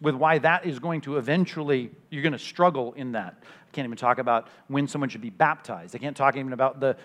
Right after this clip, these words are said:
eschatological calendar of what I expect to happen. I can't even talk about hermeneutics or how to understand the Old Testament passages unless we're under a church that has o-, agreed upon, "Okay, here's our thoughts on eschatology. Here's our,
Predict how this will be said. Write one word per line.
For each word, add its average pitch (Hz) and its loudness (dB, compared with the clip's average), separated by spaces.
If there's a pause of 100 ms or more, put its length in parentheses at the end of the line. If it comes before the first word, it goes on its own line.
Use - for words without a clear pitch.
eschatological 139 2
calendar 147 -2
of 113 -6
what 139 2
I 139 0
expect 135 -4
to 151 -8
happen. 151 -6
I 123 -8
can't 156 -8
even 151 -4
talk 147 2
about 139 0
hermeneutics 165 -4
or 147 -4
how 151 2
to 151 2
understand 151 -6
the 151 -4
Old 151 -4
Testament 147 -8
passages 170 -4 (320)
unless 175 4
we're 185 2
under 240 0 (200)
a 160 4
church - 0 (320)
that 165 6
has 160 6
o-, 170 4 (100)
agreed 175 4
upon, 160 4
"Okay, 156 -2
here's 208 2
our 180 4
thoughts 175 4
on 160 0
eschatology. 143 -4
Here's 196 -4
our, 202 2